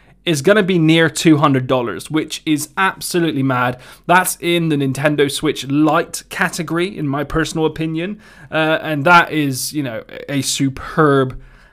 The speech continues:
handheld. Admittedly, it can't play your old games, but that's just, you know, an idea of where these handhelds are gonna go throughout, throughout the next year. And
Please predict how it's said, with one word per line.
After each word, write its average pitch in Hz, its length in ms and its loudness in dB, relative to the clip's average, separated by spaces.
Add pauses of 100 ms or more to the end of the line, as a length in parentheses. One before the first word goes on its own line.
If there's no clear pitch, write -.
(120)
handheld. 147 520 2
Admittedly, 151 560 2
it 135 140 0
can't 151 280 -2
play 147 240 0
your 127 540 0 (560)
old 147 340 2
games, 175 480 2
but - 140 -6
that's 170 240 2
just, - 420 0 (540)
you 185 100 -2
know, 131 160 0
an 143 120 0
idea 156 520 4
of 123 140 -4
where 147 600 2 (240)
these 151 240 2
handhelds 139 500 2
are 139 60 -4
gonna 151 260 0
go 139 220 2
throughout, 135 480 -4 (100)
throughout 156 460 0 (560)
the 151 120 -4
next 143 280 -2
year. 131 420 2 (420)
And 147 460 2